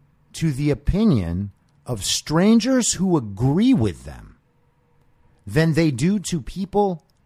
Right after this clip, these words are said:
in their own personal lives who disagree with them. And why do they do that? Because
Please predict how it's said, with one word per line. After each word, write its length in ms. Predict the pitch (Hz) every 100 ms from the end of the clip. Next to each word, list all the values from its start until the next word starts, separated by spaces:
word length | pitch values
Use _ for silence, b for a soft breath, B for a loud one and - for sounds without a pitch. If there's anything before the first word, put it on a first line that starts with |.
| -
in 200 | 139 143
their 260 | 143 143 135
own 320 | 151 190 190
personal 600 | - 190 214 202 196 170
lives 840 | 156 196 180 69 62 - - - _ _ _ _ _ _ _ _ _ _ _ _ _ _ _ _ _ _ _ -
who 120 | 147
disagree 560 | 123 220 - 113 92 71
with 200 | 64 -
them. 240 | 55 - _ _ _ _ _ -
And 260 | 98 85
why 240 | 82 76 82
do 120 | 87
they 180 | 95 95
do 240 | 104 175
that? 240 | 123 - - _ _ _ _ b b b b
Because 480 | 123 - 127 131 -